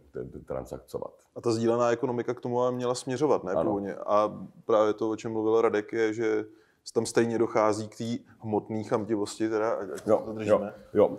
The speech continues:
Speaker 1: Eh, no, ještě další příklad je třeba ten de-, de-, Decentraland, o kterém jsem tady hovořil. To je zcela, zcela, eh, fiktivní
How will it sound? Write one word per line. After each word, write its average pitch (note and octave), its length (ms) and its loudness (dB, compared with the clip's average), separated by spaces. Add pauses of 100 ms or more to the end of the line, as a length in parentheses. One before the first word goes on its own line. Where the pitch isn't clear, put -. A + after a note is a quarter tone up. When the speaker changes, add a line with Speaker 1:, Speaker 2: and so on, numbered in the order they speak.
Speaker 1:
Eh, A2+ 400 8
no, A2 280 4
ještě A2+ 300 4
další C3 320 6
příklad C#3 520 4
je C#3 120 8
třeba C#3 220 4
ten D3 140 2
de-, C#3 220 6
de-, B2 240 4
Decentraland, A#2+ 880 4
o G#2+ 80 0
kterém G#2+ 300 -2
jsem A2+ 180 -4
tady A2 220 2 (320)
hovořil. G#2+ 400 6
To B2+ 100 4
je A2+ 100 8
zcela, A#2+ 680 4 (360)
zcela, A2 640 6
eh, - 40 -4 (600)
fiktivní B2+ 1200 0